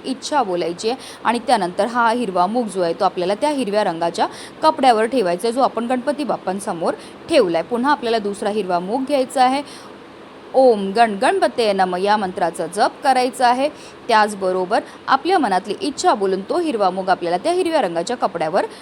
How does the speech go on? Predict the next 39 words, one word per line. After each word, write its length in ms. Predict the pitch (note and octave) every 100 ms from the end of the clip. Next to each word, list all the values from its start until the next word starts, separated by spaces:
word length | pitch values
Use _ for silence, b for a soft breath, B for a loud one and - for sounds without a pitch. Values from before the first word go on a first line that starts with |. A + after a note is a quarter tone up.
| B -
ठेवायचा. 500 | E4+ B3 E3+ D#3 -
अशा 340 | - E4+ A#4+ B4+
रीतीने 280 | G4 E4 D4+
आपल्याला 440 | A3 G3+ E3+ G3 B3 B B -
एकशे 340 | C#4+ - F#4 -
आठ 280 | G#3+ A#3 A#3
वेळा 180 | A3+ F#3
हिरवे 360 | A#3 B3 G#3+ G#3
मूग 200 | F#3+ F#3
आपल्या 240 | F3 F3+
उजव्या 280 | F3 G#3 G#3
हातामध्ये 580 | F#3 E3+ F#3 A#3 B3+ C4+
घ्यायचे 320 | C4+ A#3+ C4+
आहेत. 200 | C4 -
एकशे 320 | D4 - F4 - G3+ -
आठ 240 | A#3+ C#4 C4
वेळा 200 | G#3+ F#3
आपल्याला 380 | E3+ F3 E3 D#3 B B B
ओम 300 | B3 A#3+ F#3+ F3+
ग 120 | A3 F3+ B B G#3+
गणपते 540 | D4+ G4 B3 G3+ A3 G3
नम 220 | F3+ F3
या 240 | F3 G3+
मंत्राचा 500 | C#4 G#3 F#3+ E3+ F3 E3+ G#3
जप 260 | D#4+ -
करायचा 440 | E4+ D#4 D4+ C#4 C4+
आहे 200 | C4+ E4 B B -
आणि 160 | A3 -
एकशे 320 | A#3+ - F#4 -
आठ 240 | A3+ A3+ A3
वेळा 160 | G3+
आपल्या 340 | - C4+ C4 G#3+
मनातली 360 | G3+ G3+ A#3 -
इच्छा 340 | - - C#4
बोलून 240 | G3 F#3+ F#3+
आपल्याला 280 | F3 F3
हे 180 | G3+ B3+
हिरवे 320 | B3+ A#3 G3 G3
मूग 240 | G3